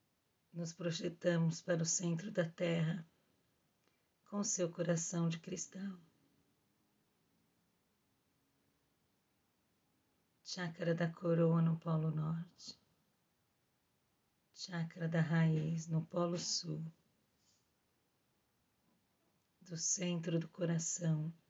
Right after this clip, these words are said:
uma luz arco-íris se expande ao redor do planeta.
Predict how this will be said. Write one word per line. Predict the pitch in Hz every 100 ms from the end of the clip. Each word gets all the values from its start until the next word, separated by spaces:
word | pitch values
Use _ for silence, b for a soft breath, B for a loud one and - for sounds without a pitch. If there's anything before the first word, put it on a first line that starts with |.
| _ _ _ _ _ _ _ _ -
uma | 180 170
luz | 160 160 160
arco-íris | 165 165 175 170 160 160 160 -
se | -
expande | 165 - - 170 160 156 151 165 160 - - - - - - _ _ _ _ _ _ _ _ _ _ _ _ _ _ _ _
ao | 180 165
redor | 180 165 160 156
do | 147 160
planeta. | 170 156 151 156 160 -